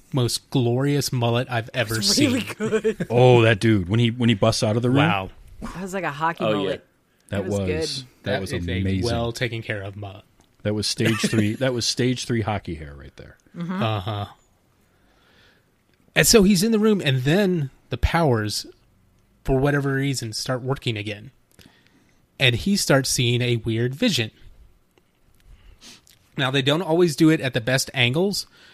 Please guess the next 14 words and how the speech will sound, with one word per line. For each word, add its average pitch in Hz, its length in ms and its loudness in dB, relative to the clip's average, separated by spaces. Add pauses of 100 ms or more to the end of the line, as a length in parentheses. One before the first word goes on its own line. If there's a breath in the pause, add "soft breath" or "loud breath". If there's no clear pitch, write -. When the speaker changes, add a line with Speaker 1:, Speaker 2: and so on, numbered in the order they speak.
(220 soft breath)
Speaker 1:
but - 100 -2
it's 131 140 0
kind 156 220 0
of 160 80 -2
impressive 147 500 -2
the 123 100 -6
special 127 360 -4
effects 117 300 -8
they 113 100 -6
use 131 380 -4
to 123 100 -6
Speaker 2:
Yeah. - 160 -2
Speaker 1:
show 170 260 0
that, 107 320 -4